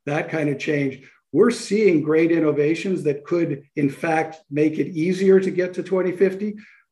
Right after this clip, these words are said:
but we can get there right now with hard work. And I think that's what should give everyone a great degree of confidence that now's the time to take action,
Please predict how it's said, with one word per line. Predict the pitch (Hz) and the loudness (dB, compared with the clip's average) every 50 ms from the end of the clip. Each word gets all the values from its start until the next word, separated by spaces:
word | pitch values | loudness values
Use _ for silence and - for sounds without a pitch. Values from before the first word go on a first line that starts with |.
| _ _ _ - | _ _ _ 0
but | 180 180 175 156 | 0 2 2 2
we | 160 196 202 | 2 0 2
can | 202 214 190 160 | 2 2 0 2
get | 151 175 170 170 | 2 2 2 2
there | - 165 151 143 | 0 0 2 2
right | 151 156 156 156 | 2 0 0 0
now | 151 151 151 151 143 | -2 -2 -2 0 0
with | 139 135 131 127 - | 0 0 -2 -2 -4
hard | - 139 139 135 123 123 | -4 -2 -2 -2 -2 0
work. | 127 139 139 123 110 - | 0 0 0 0 -2 -4
And | 135 127 | -6 -6
I | 135 147 | -4 -2
think | 156 147 139 147 | -2 -2 0 0
that's | 151 151 147 - - 143 | 0 0 0 -2 -2 -2
what | 139 135 | -2 -2
should | - - 139 123 | -2 -4 -8 -4
give | 127 139 135 139 | -4 -2 0 0
everyone | 139 135 139 139 135 131 131 131 123 117 120 - - _ _ - | 0 2 2 2 2 0 -2 -2 -4 -6 -8 -12 -20 _ _ -10
a | 147 131 | -10 -6
great | 123 143 151 147 147 147 147 | -2 2 4 4 4 2 0
degree | 143 120 131 135 135 135 127 | -4 -4 -2 0 2 2 2
of | 123 - | 0 -4
confidence | - 139 135 135 139 135 - 143 135 127 123 123 120 120 - - | -8 -8 -6 -6 -6 -6 -6 -6 -4 -4 -4 -6 -6 -10 -8 -6
that | 135 131 131 - - - - _ _ - | -4 -4 -4 -6 -10 -20 -20 _ _ -4
now's | 139 139 165 175 180 156 147 | 0 2 2 2 2 2 0
the | 151 | -4
time | 147 - 160 147 151 151 143 | -6 -4 -4 -2 -2 -2 -2
to | 135 | -4
take | 135 - 147 135 135 139 | -2 0 0 0 0 -2
action, | 139 131 139 151 147 - - 202 208 202 202 - - | -2 -4 -2 -4 -4 -2 -2 -2 -2 -4 -6 -10 -18